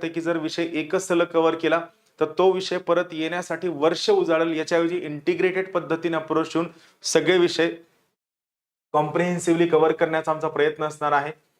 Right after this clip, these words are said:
अ, त्यानंतर जे सेकंड टप्पा असेल, त्यामध्ये स्टेज टू जी इंटरमिडिएट असणार आहे, आम्ही याचं काय केलं, तीन टप्प्यात डिव्हि-, डिव्हिजन केलेलं आहे. सगळ्यात पहिली जी बेसिक स्टेज आहे, बेसिक स्टेजमध्ये जवळपास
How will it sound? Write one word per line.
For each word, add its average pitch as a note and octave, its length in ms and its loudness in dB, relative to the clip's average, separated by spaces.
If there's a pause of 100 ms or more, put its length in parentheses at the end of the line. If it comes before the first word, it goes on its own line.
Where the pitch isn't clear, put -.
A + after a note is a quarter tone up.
(480)
अ, C3+ 260 4 (260)
त्यानंतर E3+ 440 0
जे E3+ 120 -4
सेकंड G3 440 -2
टप्पा F3 320 0
असेल, B2+ 340 -4 (180)
त्यामध्ये D#3+ 540 -2 (180)
स्टेज F#3+ 460 2
टू C#3+ 160 0 (140)
जी F3+ 100 2
इंटरमिडिएट F3+ 560 0
असणार C#3+ 260 -2
आहे, A#2 80 -4
आम्ही C#3+ 140 -4
याचं D#3 180 -4
काय E3+ 180 -2
केलं, E3 180 -6
तीन F3 260 -8
टप्प्यात E3+ 300 -2
डिव्हि-, D#3 400 -4
डिव्हिजन D#3 340 -4
केलेलं D#3+ 260 0
आहे. D3+ 180 -2 (440)
सगळ्यात E3 180 2
पहिली E3 300 -4
जी E3+ 100 -6
बेसिक D#3+ 440 -2
स्टेज F#3 320 2
आहे, D#3 200 -2 (640)
बेसिक G3 280 0
स्टेजमध्ये E3+ 440 2
जवळपास E3+ 360 2